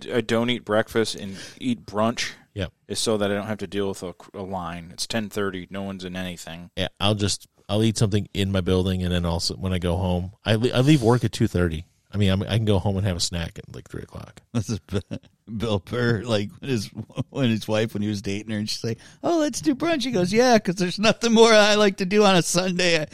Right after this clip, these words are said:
Speaker 3: Sunday than spend nineteen bucks on a fucking egg."
Speaker 2: Yeah.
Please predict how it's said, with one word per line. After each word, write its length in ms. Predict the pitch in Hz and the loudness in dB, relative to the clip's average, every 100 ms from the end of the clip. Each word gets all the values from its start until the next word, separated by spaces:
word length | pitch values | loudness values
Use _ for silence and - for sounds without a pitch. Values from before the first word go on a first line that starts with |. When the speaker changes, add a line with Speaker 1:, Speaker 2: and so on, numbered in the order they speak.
| - - | -16 -8
Speaker 3:
Sunday 460 | - 226 202 185 | 0 4 6 6
than 300 | 156 - 165 | 4 2 0
spend 340 | - - 185 165 | 0 4 4 6
nineteen 480 | 160 170 151 160 143 | 4 2 0 -2 2
bucks 320 | 147 165 - | 4 2 0
on 100 | 139 | 0
a 60 | |
fucking 440 | - - 175 - 139 | 0 4 4 4 2
egg." 420 | 151 160 120 110 - - _ - | 4 4 2 0 -6 -20 _ 4
Speaker 2:
Yeah. 180 | 123 | 6